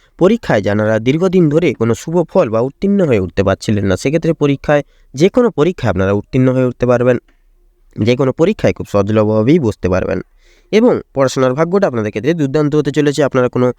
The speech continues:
ভালো এডুকেশনাল কাউন্সিলরের কাছ থেকে শুভ পরামর্শ প্রাপ্তি করে উঠতে চলেছেন বা সক্ষম হয়ে উঠতে চলেছেন।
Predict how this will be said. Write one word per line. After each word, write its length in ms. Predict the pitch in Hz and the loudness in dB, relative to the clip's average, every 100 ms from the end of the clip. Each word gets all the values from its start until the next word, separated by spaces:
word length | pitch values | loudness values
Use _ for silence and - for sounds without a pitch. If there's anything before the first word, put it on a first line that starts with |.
| - - - | -12 -20 -14
ভালো 300 | 110 127 175 190 | -2 2 4 4
এডুকেশনাল 560 | 120 143 156 - 104 - | 2 0 0 -2 -4 -2
কাউন্সিলরের 480 | 98 101 120 120 | -2 0 0 0
কাছ 140 | 120 127 | 0 -2
থেকে 200 | - 131 | -2 -2
শুভ 200 | 123 143 151 | -2 -4 -4
পরামর্শ 440 | 139 151 202 214 - | -2 0 2 0 -2
প্রাপ্তি 340 | 220 107 - 104 | -2 -2 -4 -4
করে 180 | 104 | -2
উঠতে 300 | 104 104 - 151 - _ _ | -2 -2 -2 -2 -4 _ _
চলেছেন 340 | - 123 131 131 | 0 2 2 0
বা 80 | 131 | 0
সক্ষম 380 | - 160 - 208 | -2 -4 -2 0
হয়ে 140 | 143 110 | 2 0
উঠতে 240 | 104 - | -2 -6
চলেছেন। 420 | 165 98 78 - | -2 -2 -2 -4